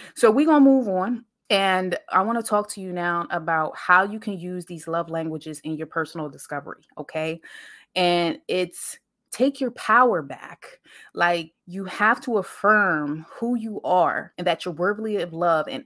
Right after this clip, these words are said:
everything God has in store for you. And that could be, like, your vulnerability,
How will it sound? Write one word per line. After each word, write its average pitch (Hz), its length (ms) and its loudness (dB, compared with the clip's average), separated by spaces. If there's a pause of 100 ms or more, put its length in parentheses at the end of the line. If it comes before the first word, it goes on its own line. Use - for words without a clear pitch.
everything 220 480 -2
God 180 240 2
has 170 180 -4
in 160 80 -8
store 196 380 -4
for - 160 -20
you. 139 360 -18 (280)
And 180 160 -2
that 190 160 2
could 240 180 -2
be, 226 240 -6
like, 175 340 -2
your 160 140 -6
vulnerability, 160 880 -2